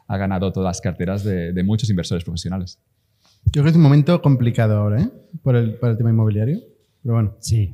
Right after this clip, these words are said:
Speaker 3: es complicado. Yo ahora tengo una pregunta para Bernat, y es, bueno, Bernat y César,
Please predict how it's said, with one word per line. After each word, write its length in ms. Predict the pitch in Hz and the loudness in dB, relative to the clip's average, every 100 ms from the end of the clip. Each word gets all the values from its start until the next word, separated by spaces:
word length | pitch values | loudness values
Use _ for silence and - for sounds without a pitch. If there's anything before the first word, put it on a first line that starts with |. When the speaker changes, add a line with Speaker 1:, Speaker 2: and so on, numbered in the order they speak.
| 113 | -8
Speaker 3:
es 120 | 110 | -4
complicado. 460 | 123 101 95 92 110 | -2 0 -2 -4 -6
Yo 140 | 131 123 | 0 0
ahora 180 | 156 127 | 2 2
tengo 120 | 135 | 4
una 120 | 143 | 6
pregunta 320 | 110 123 123 | 6 6 2
para 160 | 110 117 | 4 4
Bernat, 400 | 113 104 127 - | 4 4 2 2
y 60 | 117 | 0
es, 320 | 101 - - | 0 -4 -6
bueno, 180 | 113 101 | -4 -4
Bernat 400 | 95 107 117 117 | -4 -8 -6 -2
y 220 | 107 101 | -2 0
César, 500 | 127 131 147 160 170 | 2 4 4 2 -2